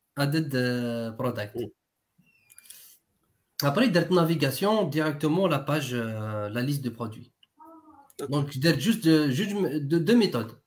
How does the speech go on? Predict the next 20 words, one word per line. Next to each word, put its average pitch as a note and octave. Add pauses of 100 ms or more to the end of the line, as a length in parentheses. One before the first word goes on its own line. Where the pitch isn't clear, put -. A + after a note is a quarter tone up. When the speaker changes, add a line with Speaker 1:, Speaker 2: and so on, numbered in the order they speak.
(320)
Speaker 1:
عندي D3
ميثود D3+
انيسياليزاسيون، D#3+
اون D#3+
ميثود D#3
سوبميت. A2 (2750)
Speaker 2:
اوكي. - (2000)
Speaker 1:
دونك C3
لو E3+
كان E3
باغي D3
ما C#3
نديرش C#3+
اون D3
انفورماسيون C3
هنايا، C3+
يقول C3
لك C#3+
is C3+
required. A#2+